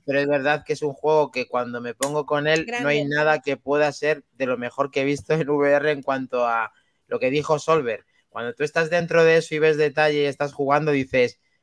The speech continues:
Speaker 1: "Para mí esto es el futuro de los videojuegos", o es una ramificación muy interesante en el cual, eh, PlayStation le va a depositar el día en febrero su nueva andadura con el V R,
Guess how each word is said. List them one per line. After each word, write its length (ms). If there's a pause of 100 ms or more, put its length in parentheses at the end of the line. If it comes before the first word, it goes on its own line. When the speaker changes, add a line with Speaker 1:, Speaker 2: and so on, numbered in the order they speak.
(160)
Speaker 1:
"Para 240
mí 120
esto 140
es 60
el 120
futuro 340
de 60
los 160
videojuegos", 640
o 160
es 200
una 280
ramificación 800
muy 120
interesante 600
en 80
el 160
cual, 320 (580)
eh, 400
PlayStation 420
le 120
va 80
a 120
depositar 520
el 100
día 160
en 80
febrero 520 (100)
su 260
nueva 280
andadura 380
con 120
el 80
V 180
R, 360